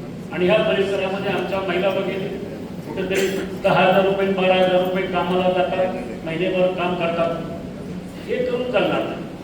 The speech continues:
कुठेतरी कोणीतरी अभ्यास केला पाहिजे, एखाद्या एनजीओ ला पण हायर केलं पाहिजे.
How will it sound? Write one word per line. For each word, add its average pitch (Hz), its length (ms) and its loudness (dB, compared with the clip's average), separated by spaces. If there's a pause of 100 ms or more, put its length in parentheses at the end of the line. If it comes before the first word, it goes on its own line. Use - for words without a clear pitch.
(1500)
कुठेतरी 453 300 -2
कोणीतरी 196 400 -2
अभ्यास 220 380 0
केला 214 180 0
पाहिजे, 208 280 0
एखाद्या 202 280 -2
एनजीओ 180 280 0
ला 208 120 4
पण 208 220 0
हायर 190 240 0
केलं 196 140 0
पाहिजे. 185 280 0